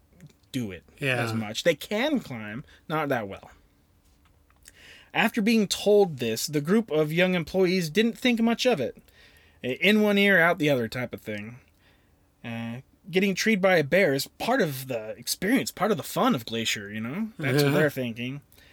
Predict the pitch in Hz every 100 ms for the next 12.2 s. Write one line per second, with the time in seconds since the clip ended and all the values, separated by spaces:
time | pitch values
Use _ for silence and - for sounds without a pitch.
0 | _ _ _ _ 139 135 151 196 254 226
1 | 208 202 208 185 180 185 196 180 185 175
2 | 254 117 104 - - 117 113 113 113 107
3 | 107 101 107 113 - 147 104 - 117 113
4 | - 117 107 113 - - - - 220 208
5 | 208 - 214 185 147 104 - - _ _
6 | - - - - _ _ _ _ _ _
7 | _ _ - 143 147 165 208 - 143 -
8 | 311 - 226 156 113 117 107 98 - 101
9 | 104 107 - - 131 135 147 131 131 196
10 | - 113 - - - 127 135 190 196 180
11 | - 151 110 98 - 95 64 123 120 110
12 | 123 107